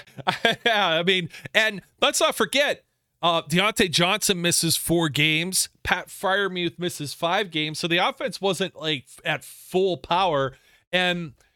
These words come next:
here's something else I wanna throw in here. So number one, this is the,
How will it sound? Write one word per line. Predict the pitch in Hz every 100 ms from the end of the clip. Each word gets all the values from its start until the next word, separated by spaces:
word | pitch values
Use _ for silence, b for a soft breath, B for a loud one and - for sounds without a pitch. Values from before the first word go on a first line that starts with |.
| _
here's | 262 277
something | - 208 190 151
else | 127 113
I | 131
wanna | 131 117
throw | 127 117
in | 110
here. | 113
So | - 180
number | 220 214
one, | 135 190 190 165
this | 185 -
is | 147
the, | 180 160 139